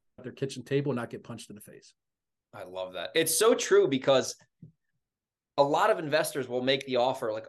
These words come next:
Speaker 2: "Oh, I'll offer you two fifty for your house." And they're just like, "What? Two fifty? It's worth four fifty." But if you anchor them in advance, you're like, "Eric, you're gonna hate the offer. I feel a little uncomfortable making it. You promise you won't get pissed?"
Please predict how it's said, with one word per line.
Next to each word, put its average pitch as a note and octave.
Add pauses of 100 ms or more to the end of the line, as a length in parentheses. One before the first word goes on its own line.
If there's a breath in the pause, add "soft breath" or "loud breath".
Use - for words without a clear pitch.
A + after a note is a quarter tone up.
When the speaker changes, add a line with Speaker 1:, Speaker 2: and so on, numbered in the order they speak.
Speaker 2:
"Oh, G#3+
I'll D3+
offer F3
you E3
two F3+
fifty -
for D#3+
your D3
house." E3+
And B2
they're A#2+
just A#2+
like, E3
"What? B4+ (100)
Two D#4+
fifty? G4+
It's A#3+
worth C#4
four E4
fifty." E3+
But E3
if D#3+
you A#3 (100)
anchor F#3+
them E3+
in D3+
advance, C#3
you're C3+
like, - (200)
"Eric, B2
you're B2
gonna C3+
hate A#2+
the A2+
offer. G#2+ (500 soft breath)
I A2
feel D#3+
a -
little D3+
uncomfortable C3
making A#2
it. A#2 (440)
You C3
promise D#3+
you D#3
won't D3+
get D3
pissed?" -